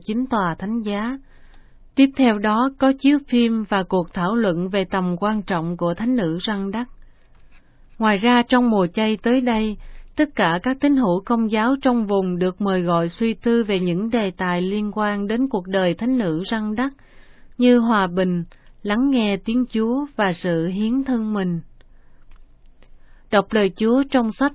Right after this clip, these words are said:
bà Juditha. Bà Juditha lớn tiếng kêu cầu Thiên Chúa rằng, "Lạy Thiên Chúa, Thiên Chúa của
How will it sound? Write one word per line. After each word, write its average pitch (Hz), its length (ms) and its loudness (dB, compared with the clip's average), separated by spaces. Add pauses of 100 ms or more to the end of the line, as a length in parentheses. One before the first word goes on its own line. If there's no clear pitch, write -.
bà 196 240 0
Juditha. 202 840 -4 (1400)
Bà 214 220 2
Juditha 240 720 2
lớn 254 300 2
tiếng 269 280 2
kêu 262 200 2
cầu 196 320 -2
Thiên 226 260 -2
Chúa 247 300 0
rằng, 202 300 -2 (680)
"Lạy 190 280 4
Thiên 247 280 2
Chúa, 240 380 0 (240)
Thiên 220 260 0
Chúa 247 320 2
của 185 160 -2